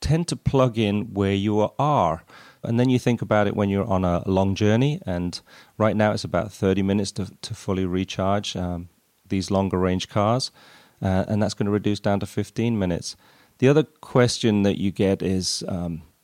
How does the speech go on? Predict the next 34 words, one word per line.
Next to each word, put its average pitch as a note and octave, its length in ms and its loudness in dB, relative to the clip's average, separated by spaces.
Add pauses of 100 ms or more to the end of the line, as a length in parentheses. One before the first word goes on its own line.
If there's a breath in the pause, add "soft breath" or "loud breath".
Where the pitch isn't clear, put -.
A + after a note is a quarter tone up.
you B2+ 100 -2
know, G2 100 0
people B2+ 320 0
that, F#2+ 300 -2
that F#2+ 140 -2
don't A2 160 4
know G2+ 120 4
anything G2+ 360 0
about F2+ 340 0
E F#2 160 -2
Vs A#2 400 0
think G2 260 -2
that F#2 220 -2
they F#2 180 2
are, F2 460 0 (160)
you F#2 80 -8
know, F2 100 -4
maybe F2+ 320 -2
n-, F2 240 -2 (600)
uh, - 80 -8 (120)
not G2+ 280 -2
like F2+ 300 -4
a E2 100 -4
real F2 240 2
car. D#3 400 -2
They D#2+ 160 0
don't, E2 320 -4
don't E2+ 220 -4 (160)
accelerate F#2+ 560 -2
as E2+ 100 -8
fast, G2+ 500 0 (680 loud breath)
uh, G2+ 140 2
which A2+ 200 0
is A#2 120 -4